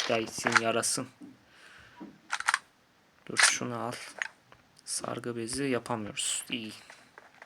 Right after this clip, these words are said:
Daha içerideyiz zaten. Ulan drop'u alacaktım. Alamadım ya. Oho, bayağı uzakta ya. Boş ver. Şuraya bakayım ben. Hı. O da kesin drop'a doğru gitmeye çalıştı herhalde. Belki de.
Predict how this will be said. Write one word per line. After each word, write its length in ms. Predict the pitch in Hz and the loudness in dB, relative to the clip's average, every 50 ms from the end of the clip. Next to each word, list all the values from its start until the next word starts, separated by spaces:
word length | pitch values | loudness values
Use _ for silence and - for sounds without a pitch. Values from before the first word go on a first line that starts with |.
| - - - - - - - - - - - - - - - - - - - - - - - - - - - - - - - - - _ _ _ - - - - - - - - - - | -20 -20 -20 -20 -20 -20 -20 -20 -20 -20 -20 -16 -16 -16 -16 -16 -20 -20 -20 -12 -2 -2 -2 -2 -2 -20 -20 -20 -20 -20 -20 -20 -20 _ _ _ -20 -20 -20 -20 -20 -20 -20 -20 -14 -8
Daha 200 | - 131 123 131 | -6 -6 -6 -4
içerideyiz 560 | - - - - - 139 135 131 135 131 123 127 | -6 2 2 2 4 4 2 2 0 0 0 0
zaten. 300 | 120 113 113 - - 135 | -2 -2 -2 -2 -4 -2
Ulan 280 | 131 123 113 113 113 | 0 -2 -2 0 0
drop'u 280 | - 117 123 - - 139 | 2 2 2 2 4 4
alacaktım. 580 | 131 123 127 - 117 107 - - - 139 123 | 4 4 4 0 0 0 -2 -2 -2 -2 0
Alamadım 480 | 120 117 117 120 117 110 107 107 104 104 | 0 0 0 -2 -2 -2 -4 -4 -4 -4
ya. 120 | 98 98 | -4 -2
Oho, 440 | 107 110 110 107 107 110 117 117 110 | -2 0 0 0 0 2 2 4 6
bayağı 240 | 113 113 113 113 110 | 6 8 8 8 4
uzakta 420 | 107 110 - 110 - - - - | 4 2 0 -2 -2 -2 -4 -4
ya. 180 | 110 101 101 - | -4 -4 -2 -4
Boş 240 | 110 107 - - - | -2 0 0 -2 0
ver. 360 | - - - - - - - - - | 4 8 8 8 8 6 0 -6 -4
Şuraya 380 | - - - - 120 117 107 110 | -2 -2 2 2 2 2 2 -2
bakayım 320 | 110 - - - - 120 | -4 -4 -4 -6 -6 -8
ben. 60 | 127 - - - _ - - - - - - - - - - - - - - _ - - _ _ _ _ _ _ _ _ _ _ _ _ _ - - - - - 151 | -8 -12 -14 -20 _ -20 -20 -20 -20 -20 -20 -18 -18 -18 -18 -20 -20 -20 -16 _ -16 -16 _ _ _ _ _ _ _ _ _ _ _ _ _ -20 -20 -20 -10 -6 -6
Hı. 60 | 143 - - - - - - - - - - - - - - - - - - - - - - - - - - | -6 -6 -8 -18 -20 -20 -20 -20 -20 -20 -20 -20 -20 -20 -20 -20 -20 -20 -20 -20 -20 -18 -16 -16 -16 -8 2
O 120 | - 127 123 | 2 6 6
da 80 | 135 | 6
kesin 340 | 127 - 127 123 - 135 123 | 8 8 6 6 6 4 4
drop'a 320 | 117 120 123 120 127 127 123 | 6 6 8 10 10 8 8
doğru 160 | 123 117 117 | 6 4 4
gitmeye 280 | 110 - - - - | 0 -2 -4 -4 0
çalıştı 400 | 110 - - 110 107 - - - | 0 0 0 2 0 2 2 4
herhalde. 280 | 113 107 104 101 - 107 | 2 2 0 -2 2 4
Belki 340 | 113 110 107 107 - 113 113 | 4 4 4 2 0 4 4
de. 120 | 127 135 | 4 4